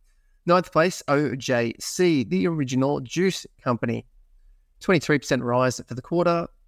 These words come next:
entered the Launchpad thirty sessions ago and only took another four to become a top thirty momentum.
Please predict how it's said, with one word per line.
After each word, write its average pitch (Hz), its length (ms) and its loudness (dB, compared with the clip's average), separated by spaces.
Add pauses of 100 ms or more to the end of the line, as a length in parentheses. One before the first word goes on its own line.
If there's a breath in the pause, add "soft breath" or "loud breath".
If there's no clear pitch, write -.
entered 143 320 -6
the - 40 -14
Launchpad 131 540 -2
thirty 113 240 -2
sessions 139 400 0
ago 147 260 2
and 135 140 0
only 175 200 2
took - 240 -2
another 147 260 0
four 156 580 -2
to - 100 -10
become 143 240 2
a 160 60 0
top 113 240 -4
thirty 110 240 -2
momentum. 117 500 0